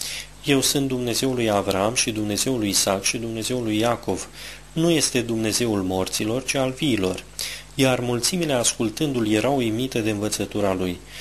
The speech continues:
Și auzind fariseii că a închis gura saducheilor, s-au adunat la oaltă.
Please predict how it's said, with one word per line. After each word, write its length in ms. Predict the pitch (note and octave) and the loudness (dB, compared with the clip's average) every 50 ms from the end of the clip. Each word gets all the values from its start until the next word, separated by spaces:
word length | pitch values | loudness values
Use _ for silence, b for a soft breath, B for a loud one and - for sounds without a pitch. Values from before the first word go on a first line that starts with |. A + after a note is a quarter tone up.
| B B B B | B B B B
Și 120 | - - C#3+ | 2 4 4
auzind 380 | C3+ C3 B2+ B2 - F3 E3 | 6 6 4 2 0 -2 -2
fariseii 580 | - - C#3+ B2+ A#2+ A2 - - G#2+ G2+ G2+ G#2+ | 2 2 2 4 2 2 0 2 2 2 2 2
că 120 | G#2+ - | 2 2
a 60 | A#2 | 2
închis 320 | A2+ A2 G#2 - C#3+ C#3 - | 2 0 -2 -2 -4 -2 0
gura 220 | - C3+ C3 B2 | 2 2 4 4
saducheilor, 720 | A2+ - A#2 G#2 G2+ G2+ F#2 - G2 F#2+ F2+ F#2 F#2+ G2+ G2+ | 4 2 2 0 0 -2 -4 -2 -2 0 0 0 0 0 0
s-au 340 | - - - B2+ A#2+ A#2+ | 0 2 2 4 4 4
adunat 400 | A#2+ A2+ A2 A2 G#2+ B2 D3+ D#3+ | 4 2 2 0 -2 -2 -2 0
la 80 | - C#3+ | 0 2
oaltă. 600 | B2 A2+ A2 G2+ F#2 F2+ F2+ F2 - - G2 F#2+ | 2 4 4 4 4 2 0 -2 -4 -6 -6 -6